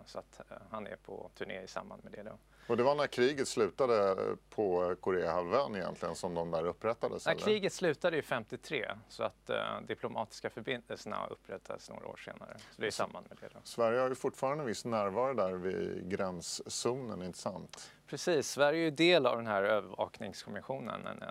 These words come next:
Speaker 1: C O har varit så sedan krigsstilleståndet.
Speaker 2: Hur vill du beskriva det ekonomiska läget i Sydkorea just nu?
Speaker 1: I,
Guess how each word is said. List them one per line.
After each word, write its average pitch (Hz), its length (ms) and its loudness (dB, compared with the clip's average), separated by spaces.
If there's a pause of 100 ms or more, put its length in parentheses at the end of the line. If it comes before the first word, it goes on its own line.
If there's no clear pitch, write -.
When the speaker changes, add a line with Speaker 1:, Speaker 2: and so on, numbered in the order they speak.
Speaker 1:
C - 300 -8
O 98 80 -6
har 98 180 -8
varit 101 180 -8
så - 160 -8
sedan 90 360 -10
krigsstilleståndet. - 1600 -10 (640)
Speaker 2:
Hur 180 100 8
vill 180 180 6
du 185 80 6
beskriva 165 420 4
det 160 140 4
ekonomiska 160 600 0
läget 110 360 0
i 98 60 -6
Sydkorea 87 460 -4
just 85 220 -8
nu? 85 120 -8 (1080)
Speaker 1:
I, 175 280 0